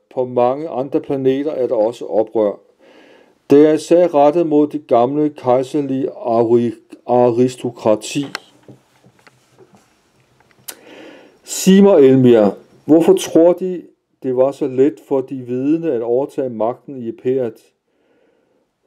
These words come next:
Fordi det allerede var sygt. For mange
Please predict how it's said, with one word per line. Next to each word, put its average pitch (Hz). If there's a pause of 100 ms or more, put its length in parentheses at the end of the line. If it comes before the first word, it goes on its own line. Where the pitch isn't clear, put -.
Fordi 170
det 180
allerede 165
var 170
sygt. 190 (380)
For 139
mange 139